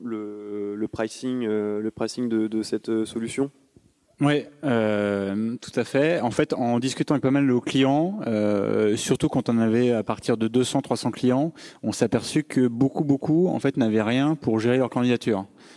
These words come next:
Speaker 2: Donc en fait, faut un peu imaginer, euh, du coup, de l'autre côté. Et donc vous avez des recruteurs qui sont souvent des opérationnels, donc ils ont un taf, et à côté, ils doivent faire le recrutement, et, euh, d'un coup, euh, ils doivent recruter je sais pas qui, et ils se reçoivent trois cents, quatre cents C V dans leur boîte mail.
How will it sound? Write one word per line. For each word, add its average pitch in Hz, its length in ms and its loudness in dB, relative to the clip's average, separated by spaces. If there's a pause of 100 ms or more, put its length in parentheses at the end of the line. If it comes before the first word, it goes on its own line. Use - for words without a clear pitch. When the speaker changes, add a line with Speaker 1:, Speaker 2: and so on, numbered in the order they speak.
(200)
Speaker 2:
Donc - 100 -6
en 110 40 -2
fait, 123 160 2
faut - 100 0
un 110 100 0
peu 131 100 2
imaginer, 131 600 4
euh, 107 80 0 (160)
du - 220 -8
coup, - 100 0
de 117 80 0
l'autre 139 160 2
côté. 147 360 4
Et - 420 -8
donc 113 80 2
vous 110 100 2
avez 117 140 4
des 120 100 2
recruteurs 143 420 0
qui - 120 -14
sont 127 100 -2
souvent 127 220 0
des 120 100 2
opérationnels, 120 540 2
donc 104 120 -2
ils 101 120 -4
ont 98 60 0
un 95 40 -2
taf, - 340 -2 (440)
et 107 160 2
à 107 40 2
côté, 127 260 2
ils - 20 4
doivent 113 120 2
faire 120 120 0
le 107 80 2
recrutement, 139 520 0
et, 123 300 2
euh, 101 160 2
d'un 107 160 2
coup, 147 320 2
euh, 101 160 2 (300)
ils - 20 -8
doivent 107 140 2
recruter 117 320 0
je - 60 -6
sais 113 100 -2
pas 104 100 0
qui, 143 220 2
et 120 160 4
ils 107 80 2
se - 80 -6
reçoivent 117 480 2
trois - 180 -2
cents, 127 160 -4
quatre 117 160 -2
cents 113 120 -2
C 113 180 0
V 127 240 0 (500)
dans 117 140 2
leur 117 120 2
boîte 117 220 0
mail. 156 260 0